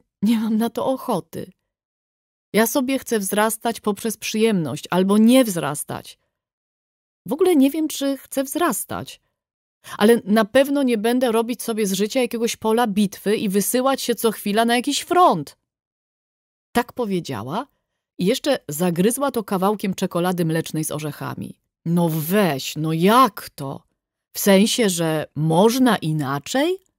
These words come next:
W kręgu się nie oceniamy, nie podważamy. Słuchamy jeno z uwagą oraz nie wchodzimy w polemikę.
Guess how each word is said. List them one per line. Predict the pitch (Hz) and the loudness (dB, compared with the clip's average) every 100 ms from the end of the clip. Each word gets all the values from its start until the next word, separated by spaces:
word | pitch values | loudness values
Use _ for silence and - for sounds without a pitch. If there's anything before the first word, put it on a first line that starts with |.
| _ _ _ _ _ _ _ _ _ _ _ | _ _ _ _ _ _ _ _ _ _ _
W | - | -12
kręgu | - 202 277 320 | -2 2 2 -2
się | 311 - 262 240 | -6 -4 -2 0
nie | 202 208 | 0 -2
oceniamy, | 196 196 180 156 139 139 160 156 _ _ _ _ 165 | -6 -4 -2 -2 -6 -10 -12 -18 _ _ _ _ 2
nie | 185 226 | 4 4
podważamy. | 269 254 247 240 196 170 143 123 - _ _ _ _ _ _ _ _ _ _ _ - | 0 -6 -4 -4 -2 -6 -6 -10 -14 _ _ _ _ _ _ _ _ _ _ _ -10
Słuchamy | - 226 214 294 330 | -4 -4 0 -2 0
jeno | 285 262 240 | 0 0 -2
z | 208 | -6
uwagą | - 175 175 180 196 220 240 - | -8 -4 0 0 -2 -4 -4 -4
oraz | 185 180 170 156 | -2 -2 -2 -4
nie | 165 190 262 | -2 -2 -2
wchodzimy | - 302 208 170 180 220 | -6 -6 -4 -2 -2 -2
w | - | -4
polemikę. | 202 180 143 127 117 - 113 | -4 -2 -4 -8 -12 -16 -20